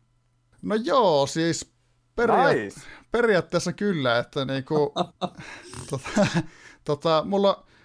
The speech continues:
Speaker 1: meillä kävi yksi, yksi vieras, vieras, tota, ää, olikohan jakso kaksikymmentä, että oli tämmönen meidän, niinku, juhlajakso silloin, niin, tota, että tuli kahdeskymmenes jakso täyteen, niin silloin kävi,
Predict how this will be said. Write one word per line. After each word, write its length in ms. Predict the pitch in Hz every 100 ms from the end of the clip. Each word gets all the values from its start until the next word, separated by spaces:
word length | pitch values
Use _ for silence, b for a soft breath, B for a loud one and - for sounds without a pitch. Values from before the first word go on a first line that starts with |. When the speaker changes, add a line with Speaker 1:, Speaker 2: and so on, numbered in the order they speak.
| b
Speaker 1:
meillä 220 | 165 170
kävi 260 | 175 190 185
yksi, 460 | 226 226 226 - -
yksi 340 | 214 226 - 156
vieras, 540 | 165 151 131 127 - _ -
vieras, 420 | 170 165 139 131
tota, 460 | 139 131 135 117 117 _ b b b _ _ b b b b b
ää, 200 | 135 123
olikohan 400 | 131 151 151 156
jakso 300 | 170 - 160
kaksikymmentä, 640 | - 170 165 - 131 -
että 220 | 123 -
oli 100 | 131 139 143 -
tämmönen 220 | 151 147
meidän, 140 | 147
niinku, 240 | 147 147 160
juhlajakso 720 | 160 151 127 120 - - 135 B B -
silloin, 420 | 131 139 139 135 131
niin, 160 | 120
tota, 320 | - - 131 131
että 200 | - 131
tuli 240 | 135 131
kahdeskymmenes 640 | 139 147 139 - 131 127 147
jakso 260 | 139 -
täyteen, 480 | 135 143 131 - 123
niin 120 | 123
silloin 320 | 127 151 151
kävi, 400 | 135 131 131 127